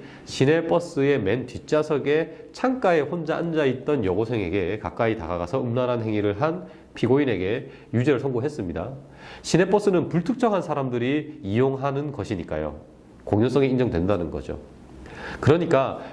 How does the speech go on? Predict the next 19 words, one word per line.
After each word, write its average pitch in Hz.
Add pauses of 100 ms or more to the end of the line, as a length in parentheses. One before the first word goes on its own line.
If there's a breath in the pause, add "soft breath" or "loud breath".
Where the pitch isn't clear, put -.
길거리에 196
몇 127
명 156
없다고 110
해서 135
음란한 120
행위를 110
해도 120
된다고 90
생각하시면 110
절대 95
안 76
됩니다. 73 (800 loud breath)
그러면 104 (380 loud breath)
결론적으로 143
화사는 135
공연음란죄로 123
처벌될 131
것인가? -